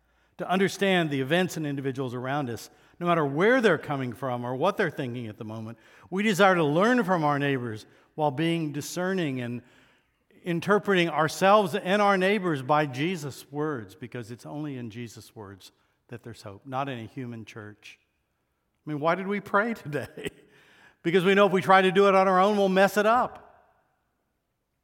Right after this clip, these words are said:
And because we're committed to see through the lens of God's word, I want to walk you through these nine verses of Psalm ninety-nine.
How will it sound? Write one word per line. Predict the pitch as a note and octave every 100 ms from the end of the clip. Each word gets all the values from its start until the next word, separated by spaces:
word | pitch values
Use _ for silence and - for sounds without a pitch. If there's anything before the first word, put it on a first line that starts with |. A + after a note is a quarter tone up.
| _ _ _ _ _ _ _ _ _ _ _ _ _ _ _ _ _ _ _ _
And | C3
because | C#3 C#3 G#3+ F3
we're | F#3+
committed | E3+ D#3+ E3+ C3+
to | B2
see | - F3 E3
through | - D3
the | B2
lens | C3 C3+ A#2
of | A2
God's | A#2 A2+ A2+
word, | A#2 B2 G2+ F#2 G2 _ _ _ _ _ _
I |
want | A#2+ A#2
to |
walk | A2 A#2+ C3 B2+
you | A2 G#2+
through | - C3+ B2+ G#2+ G2+ G2 G#2 _ _ _ _ _ _ _ -
these | A2 G2+ - -
nine | A#2 A2+ G#2+
verses | G2+ G#2+ - G2 F#2+ - - _ _ _ -
of | -
Psalm | - G#2 G#2 G2 F#2+ _ _ _ _
ninety-nine. | A2+ G#2 G2+ G2 G2 F#2+ F2+ F#2 F#2